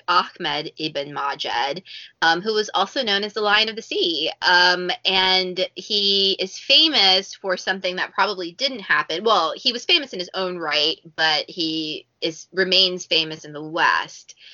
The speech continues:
um, because apparently he is, uh, known to have helped Vasco da Gama with, uh,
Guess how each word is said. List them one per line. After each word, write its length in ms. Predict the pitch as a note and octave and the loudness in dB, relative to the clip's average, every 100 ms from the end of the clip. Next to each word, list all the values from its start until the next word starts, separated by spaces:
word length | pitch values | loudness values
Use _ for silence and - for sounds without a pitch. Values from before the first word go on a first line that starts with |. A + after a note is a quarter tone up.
| - - - | -20 -20 -4
um, 260 | E3 D#3+ D#3+ | 0 2 0
because 400 | E3+ D#3 E3 E3 | -6 -6 -8 -8
apparently 480 | E3+ F#3+ E3 D#3+ D#3+ | -4 -2 -2 -6 -12
he 640 | F3+ E3 D#3+ D#3+ D#3+ D#3 | -6 -4 -2 -2 -4 -6
is, 800 | - D#3+ D#3 D#3 D#3 D#3+ - - - _ - | -2 0 2 0 -4 -10 -16 -20 -20 _ -2
uh, 240 | D3 C#3+ | 0 0
known 380 | E3 F#3+ F3+ F3 | -2 2 2 2
to 140 | F3 F3 | -2 -2
have 140 | D#3 | -2
helped 420 | - D#3 D3 - | 0 0 0 -6
Vasco 460 | D#3+ C#3+ D3+ - D3 | -2 0 -2 -6 -10
da 100 | D#3 | -6
Gama 640 | D#3 D3 C#3+ C#3+ C3+ C3 - | -2 -2 -2 -2 -2 -4 -6
with, 480 | D#3 C#3 B2+ - _ | -2 -2 -2 -6 _
uh, 260 | - C#3 C3+ | -4 -2 -2